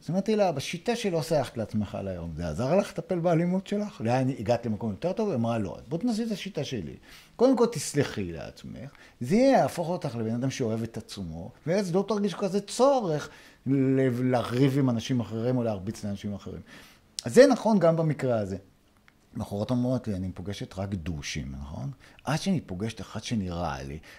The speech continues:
עכשיו בגלל שהוא הברז, הוא נרדם לפני הדייט, אז אני אזרוק אותו? זה, זה בדיוק, כאילו, מחפש תירוץ להיאחז. ההפך,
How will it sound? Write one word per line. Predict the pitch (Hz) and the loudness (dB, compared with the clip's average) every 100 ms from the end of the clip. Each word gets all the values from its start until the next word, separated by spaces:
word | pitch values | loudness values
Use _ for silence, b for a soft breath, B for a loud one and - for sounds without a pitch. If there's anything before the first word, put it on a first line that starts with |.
| - | -12
עכשיו | - - 170 | -6 0 0
בגלל | 139 104 | 2 0
שהוא | 117 - | -2 -2
הברז, | 110 80 87 92 113 160 123 | -2 -2 -6 -2 2 2 2
הוא | 107 | 0
נרדם | 92 82 82 110 123 | 0 -6 -4 0 0
לפני | 113 113 | 0 -2
הדייט, | 104 113 98 | -2 -4 -6
אז | 85 | -6
אני | 90 82 | -6 -6
אזרוק | 76 87 110 147 | -6 -4 -2 0
אותו? | 98 - 208 - b b b b b b _ _ 92 | -2 0 -2 -2 b b b b b b _ _ -14
זה, | - - - 90 87 - 82 - - | -14 -20 -10 -8 -8 -10 -12 -14 -14
זה | 85 92 85 - 71 - _ - | -6 -4 -4 -8 -16 -16 _ -6
בדיוק, | 98 113 - - | -2 -2 -6 -10
כאילו, | - 120 | -2 -2
מחפש | - - 151 | -2 -6 -2
תירוץ | 147 139 - | 0 -2 0
להיאחז. | 135 123 - 135 76 - | 2 2 2 0 0 -6
ההפך, | 90 147 214 - 69 52 | -4 -2 -2 -2 -6 -6